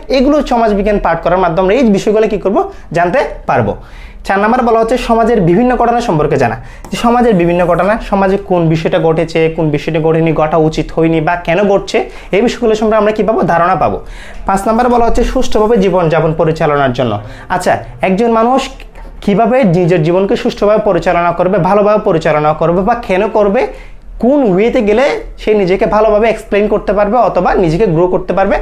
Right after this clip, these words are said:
বা নিজেকে লিভ করতে পারবে, এই বিষয়গুলো আমরা কিসের মাধ্যমে জানবো? সমাজবিজ্ঞান পাঠ করার মাধ্যমে জানবো।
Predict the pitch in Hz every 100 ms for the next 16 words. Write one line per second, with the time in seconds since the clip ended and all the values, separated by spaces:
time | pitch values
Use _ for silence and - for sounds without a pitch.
0 | - - - 226 240 180 170 277 480 -
1 | - - 196 196 185 180 156 165 392 -
2 | - 254 247 - 226 233 214 220 202 220
3 | 220 226 226 220 220 - - - - -
4 | 190 170 190 208 190 175 170 175 190 175
5 | 240 - - - 165 156 123